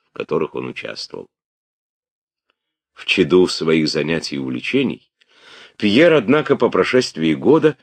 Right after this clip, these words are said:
начал чувствовать, что та почва масонства, на которой он стоял, тем более уходила из-под его ног,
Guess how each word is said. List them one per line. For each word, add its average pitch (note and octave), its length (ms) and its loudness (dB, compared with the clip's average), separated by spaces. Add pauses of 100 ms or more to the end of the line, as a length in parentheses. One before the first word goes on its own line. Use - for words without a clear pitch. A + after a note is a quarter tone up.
(440)
начал D#3+ 400 2
чувствовать, D#3+ 500 2
что C3+ 260 0
та D3+ 260 0
почва C3 560 2
масонства, G#2 880 0
на D2 140 -2
которой D#2 440 0
он D2+ 100 -2
стоял, C3 600 0 (760)
тем F#2+ 280 0
более E2+ 280 4
уходила C2+ 560 -4
из-под B1 480 -10
его C2+ 260 -4
ног, B2+ 340 0